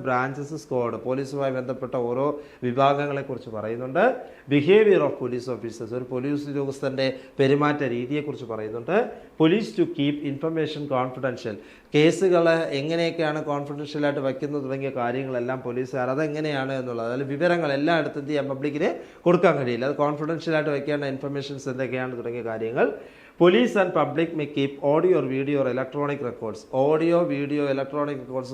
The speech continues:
സൂക്ഷിച്ച് വെക്കുക പോലീസിനും പബ്ലിക്കിനും. അതെങ്ങനെയൊക്കെയാണ് സാധിക്കുക തുടങ്ങിയ കാര്യങ്ങൾ. Entry in private places. ഒരു സ്വകാര്യ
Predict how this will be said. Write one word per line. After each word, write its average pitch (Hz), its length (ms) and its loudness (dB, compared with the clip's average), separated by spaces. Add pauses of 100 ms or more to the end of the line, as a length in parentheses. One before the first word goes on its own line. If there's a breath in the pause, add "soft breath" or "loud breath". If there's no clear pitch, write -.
സൂക്ഷിച്ച് 131 400 -8
വെക്കുക 117 300 -4
പോലീസിനും 135 460 -4
പബ്ലിക്കിനും. 113 480 -6
അതെങ്ങനെയൊക്കെയാണ് 135 800 -4 (460 loud breath)
സാധിക്കുക 127 500 2
തുടങ്ങിയ 113 320 -6
കാര്യങ്ങൾ. 117 340 -2 (300)
Entry 190 380 2
in 143 160 -8
private 127 380 -2
places. 110 280 -8 (160)
ഒരു 170 140 4 (400 loud breath)
സ്വകാര്യ 175 440 6